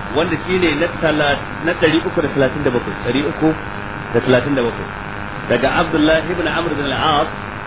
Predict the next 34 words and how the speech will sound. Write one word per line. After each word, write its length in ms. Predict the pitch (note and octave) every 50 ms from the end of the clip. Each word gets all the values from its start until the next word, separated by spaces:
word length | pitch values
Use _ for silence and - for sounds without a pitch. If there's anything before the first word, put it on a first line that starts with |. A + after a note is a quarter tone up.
| G2+ - -
Allah 240 | G2+ D3 D#3 D#3+ D3
ya 80 | - - -
kare 200 | - C#3+ C#3 C3+
yadda 180 | A#2+ A2 C3
a 80 | C3+ B2
gare 200 | G#2 A2 A#2 C3+
shi, 160 | B2 G2+ G2+ G2+ - - - - - - G2+
anin 460 | G#2 A2 A2 B2 D#3+ G3 G3+ F3+ D#3+
nabiyyi 580 | D4+ - C#3+ C3+ - E3+ - D3+ C3+ C#3 E3 G3 G3+ - - G3+ - - - - - -
sallallahu 580 | - E3+ E3+ E3 D#3 C#3+ C#3 D3 D#3+ D#3+ D3+ C#3+
alaihi 320 | B2+ B2 B2+ C#3 D3+ D3+ C3
wa 160 | C3 A#2+ A#2+
alihi 320 | - E3 D#3+ D3 B2+ G2+ G#2
wa 120 | G2+ G#2 G2+
sallam, 280 | G#2+ E3 D#3 A#2+ G2 G2 G2+ G#2 G#2 G2+ - G#2
daga 180 | G#2 G#2 A2+ A#2+
manzon 240 | B2+ C3 C3 D#3 E3+ E3
Allah 180 | F3 F#3 E3
tsira 180 | D#3 E3 E3 D#3+
da 80 | D#3
mutum 200 | D3 D3 C#3 C#3 B2+
tabbata 280 | C3 B2 B2 D#3 C#3+ C3
gare 180 | A#2 B2+ C3+
shi, 120 | C3+ B2+ A#2+
kala, 340 | - - F3 E3+ E3+ D3+ - - G2+ -
manzon 280 | G#2 A#2 A#2+ B2+ D3
Allah 220 | D#3 D#3 D3+ C#3 C3
ce, 160 | - G2+ A2 G#2+ G2+ - - - - - G2+
"Al-kaba'iru 920 | C3+ D3 D3 C#3+ C#3 - D3+ C3+ - D#3 E3 E3+ E3+ - D3+ D3 C#3 C#3+ C3+ G#2 - - - - - - -
al-ishraku 880 | - C#3 C#3 C#3 C3 B2+ - C#3 C3+ G2+ - - - C#3 D3+ D3 D3 C#3+
billah 580 | B2+ B2 A#2+ A#2 A2+ A#2+ C#3 D#3 D#3+ D3+ E3 F3 - G2 - - - G2+
wa 160 | G#2+ B2+ B2+ B2+ -
uququl 580 | C3 B2+ - - E3 E3 D#3+ - - D3+ C3+
walidayn 680 | B2 C3 C#3+ D3 C3+ B2+ A#2+ A#2 C3 C3 B2+ C3 D3+